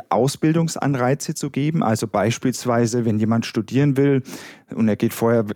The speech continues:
zur Bundeswehr, dass er dann, äh, Vorteile beim Numerus Clausus, äh, bekommt oder dass er eben finanzielle Anreize bekommt, wenn er, wenn er eine Ausbildung machen will. Also das sind so Dinge, die diskutiert werden,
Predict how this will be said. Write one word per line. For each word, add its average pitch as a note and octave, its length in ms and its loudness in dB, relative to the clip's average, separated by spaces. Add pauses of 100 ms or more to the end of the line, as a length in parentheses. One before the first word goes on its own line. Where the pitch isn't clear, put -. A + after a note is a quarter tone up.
zur A2 140 -4
Bundeswehr, B2+ 560 2
dass A#2 220 0
er A#2 80 -2
dann, A2 320 2
äh, G#2 360 2
Vorteile A#2 520 0
beim G#2+ 180 2
Numerus A2+ 420 2
Clausus, C3 680 0
äh, B2 180 2
bekommt A#2+ 580 0
oder A2 280 0
dass A2 220 -2
er G2+ 120 -2
eben G#2+ 220 0
finanzielle C3 580 0
Anreize A2 500 0
bekommt, A2+ 540 0
wenn G#2+ 160 2
er, G#2+ 160 2
wenn A2+ 120 0
er A2 40 2
eine G#2 200 0
Ausbildung G#2 480 -2
machen F#2+ 240 -6
will. F#2 160 0 (420)
Also A#2 220 -2
das C3+ 160 -2
sind D3 140 -2
so C#3 100 -4
Dinge, C3+ 280 2
die A#2+ 100 2
diskutiert B2 640 0
werden, C#3 260 2